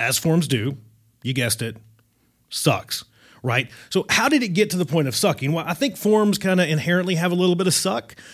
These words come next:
but most organizations, when bad shit happens, right, when bad stuff happens, when we have an operational surprise, when we have an unintended operational consequence of some kind,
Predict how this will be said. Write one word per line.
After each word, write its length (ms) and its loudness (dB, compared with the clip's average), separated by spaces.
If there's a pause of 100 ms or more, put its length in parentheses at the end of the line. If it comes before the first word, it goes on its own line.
(200)
but 260 0 (160)
most 340 4
organizations, 640 2
when 460 0 (240)
bad 320 -2
shit 180 2
happens, 600 -4 (120)
right, 160 -2
when 140 -2
bad 260 0
stuff 220 0
happens, 380 0
when 100 0
we 100 0
have 140 -2
an 100 -8
operational 800 -2 (240)
surprise, 800 2 (180)
when 140 -2
we 80 0
have 220 -2
an 160 -4
unintended 1040 4
operational 600 -4
consequence 920 -2 (360)
of 380 -8
some 320 0
kind, 720 0